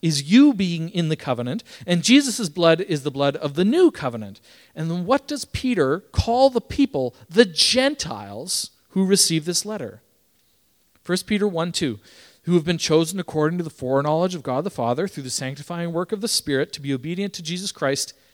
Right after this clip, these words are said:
and sprinkled with his blood." This is amazing.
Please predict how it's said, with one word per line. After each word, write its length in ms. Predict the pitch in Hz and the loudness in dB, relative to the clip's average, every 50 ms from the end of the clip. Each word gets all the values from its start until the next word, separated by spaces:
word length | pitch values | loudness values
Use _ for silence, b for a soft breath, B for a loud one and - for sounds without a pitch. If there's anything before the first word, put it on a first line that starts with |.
| _ _ _ _ _ _ _ _ _ _ - | _ _ _ _ _ _ _ _ _ _ -6
and 300 | 180 175 175 175 175 170 | -2 0 0 0 0 0
sprinkled 800 | - - - - - - 214 214 220 - 220 202 208 196 202 190 - - | 2 0 0 0 4 4 4 4 6 6 6 4 4 4 2 -6 -12 -10
with 260 | 156 156 165 - - | -6 -6 -6 -4 -4
his 240 | - 165 160 147 131 | -2 -2 -2 -2 -4
blood." 540 | 113 _ - 127 139 151 135 104 101 - - _ _ _ _ _ _ _ _ _ _ _ _ _ _ _ _ _ _ _ _ _ _ _ _ _ _ _ _ _ _ _ _ _ | -10 _ -8 -4 0 0 0 -2 -4 -10 -20 _ _ _ _ _ _ _ _ _ _ _ _ _ _ _ _ _ _ _ _ _ _ _ _ _ _ _ _ _ _ _ _ _
This 180 | - 156 156 - | -6 -4 -2 -2
is 100 | 208 175 | 0 0
amazing. 500 | 208 190 190 202 233 254 196 127 - - | 0 2 2 2 0 0 -4 -8 -16 -18